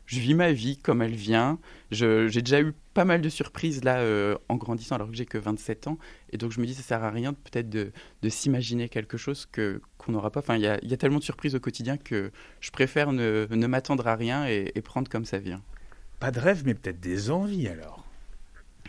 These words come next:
Speaker 1: Alors oui, quand j'étais petit, j'avais envie peut-être d'être cuisinier. Cuisinier, pardon.
Speaker 2: Donc un rêve de métier quand même.
Speaker 1: Ouais.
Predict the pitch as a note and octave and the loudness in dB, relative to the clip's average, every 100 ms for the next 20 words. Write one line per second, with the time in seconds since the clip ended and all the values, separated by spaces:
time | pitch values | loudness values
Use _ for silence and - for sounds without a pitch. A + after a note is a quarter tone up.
0 | - A#2 A2+ A#2 A2+ C#3 - B2+ - - | -2 0 2 2 4 2 2 -4 -4 -4
1 | F3+ C#4+ A#2 G#2 A2 A#2+ D3 D3+ A#2 A2+ | -4 -4 -4 -2 -2 -2 -6 -4 -8 -6
2 | C3 A2+ - - A#2+ A#2 A2+ G#2 G#2 - | -6 -6 -8 -12 -8 -6 -4 -6 -8 -16
3 | - - - - C3 A#2+ A#2 G#2+ C3+ A2 | -20 -20 -20 -10 -10 -4 -4 -2 -4 -4
4 | G#2 A#2 - - - - A#2+ G#2+ F#2 F#2 | -4 -6 -8 -10 -10 -4 -4 -2 -4 -2
5 | D#3 A#2+ G2+ F3+ - G#2 - - - C3 | -2 -2 -2 -2 -2 -4 -6 -10 -6 -6